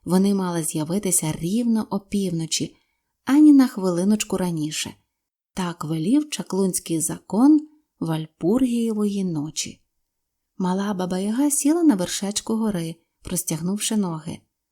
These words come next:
«Хіба не пора починати?» — спитав Абраксас. «Починати?» —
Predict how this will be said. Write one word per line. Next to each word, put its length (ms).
«Хіба 400
не 100
пора 380
починати?» — 840
спитав 560
Абраксас. 800
«Починати?» — 800